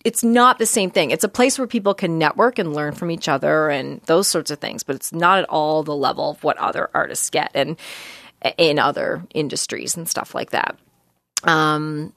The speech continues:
and it's just a, it's just a, like I said, it's a really great community. So I'd love to see them because a lot of them have some really great ideas.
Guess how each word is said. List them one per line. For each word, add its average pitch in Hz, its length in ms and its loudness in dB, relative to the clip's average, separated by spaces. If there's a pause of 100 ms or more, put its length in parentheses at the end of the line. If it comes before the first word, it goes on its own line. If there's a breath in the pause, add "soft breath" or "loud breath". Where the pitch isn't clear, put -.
(260)
and 208 220 4
it's 180 180 4
just 214 200 2
a, 135 160 0
it's 185 140 0
just 175 140 0
a, 143 140 0
like - 160 -4
I - 60 -4
said, - 240 -6
it's - 160 -6
a 185 40 0
really 160 220 4
great 151 200 -4
community. 156 360 -2
So 202 160 2
I'd 196 80 6
love 190 380 6
to 196 80 -2
see 185 180 0
them 175 80 4
because 226 220 2
a 240 40 4
lot 254 140 8
of 427 60 4
them 440 100 0
have 254 160 4
some 190 160 0
really 185 220 6
great 165 240 6
ideas. 180 880 4